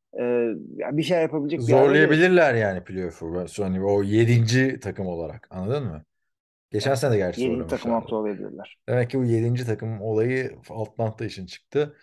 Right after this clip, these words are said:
Speaker 2: Seattle'a bir şey demiyorum abi. Bu, bu, bunun sorumlusu şey, neydi? Ee, Pete Carroll.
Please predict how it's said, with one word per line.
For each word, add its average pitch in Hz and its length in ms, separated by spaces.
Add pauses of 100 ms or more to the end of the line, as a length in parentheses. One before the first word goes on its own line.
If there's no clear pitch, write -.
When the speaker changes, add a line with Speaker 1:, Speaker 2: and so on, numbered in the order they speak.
(240)
Speaker 2:
Seattle'a 123 440
bir 117 60
şey 117 200
demiyorum 98 360
abi. 92 340
Bu, 120 200
bu, 127 280
bunun 120 420
sorumlusu 107 840 (200)
şey, 87 340 (1080)
neydi? 107 400 (280)
Ee, 101 280
Pete 113 200
Carroll. 92 260